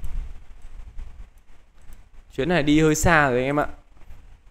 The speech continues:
Chuyến này đi hơi xa rồi. Năm chục. Đi hơi xa rồi. Như này đi hơi xa quá. Chuyến này đi hơi xa rồi mấy con vợ ơi.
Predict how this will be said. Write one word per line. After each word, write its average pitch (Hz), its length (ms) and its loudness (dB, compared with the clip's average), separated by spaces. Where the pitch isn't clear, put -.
Chuyến 135 80 -4
này 143 60 -2
đi 143 140 2
hơi 151 140 4
xa 147 300 2
rồi. 143 420 6
Năm 160 180 2
chục. 160 320 8
Đi 156 140 4
hơi 165 120 10
xa 170 280 10
rồi. 160 320 12
Như - 100 2
này 131 200 8
đi 139 160 12
hơi 143 100 12
xa 135 280 8
quá. 190 680 12
Chuyến 120 180 6
này 123 100 8
đi 123 180 10
hơi 135 140 12
xa 131 280 8
rồi 120 100 10
mấy 110 120 6
con - 160 4
vợ 135 220 10
ơi. 147 840 12